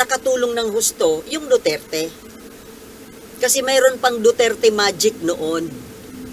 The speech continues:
Eh ngayon, malas mo, Philip, kasi palaos na.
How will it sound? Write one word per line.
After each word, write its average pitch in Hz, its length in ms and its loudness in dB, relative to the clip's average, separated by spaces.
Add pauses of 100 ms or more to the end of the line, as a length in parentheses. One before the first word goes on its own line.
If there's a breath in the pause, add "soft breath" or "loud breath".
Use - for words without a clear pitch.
(320)
Eh 240 160 8
ngayon, 180 400 2 (400)
malas 285 400 -2
mo, 262 80 0
Philip, 220 480 2 (720)
kasi 240 320 4
palaos 254 560 -2
na. 151 160 -6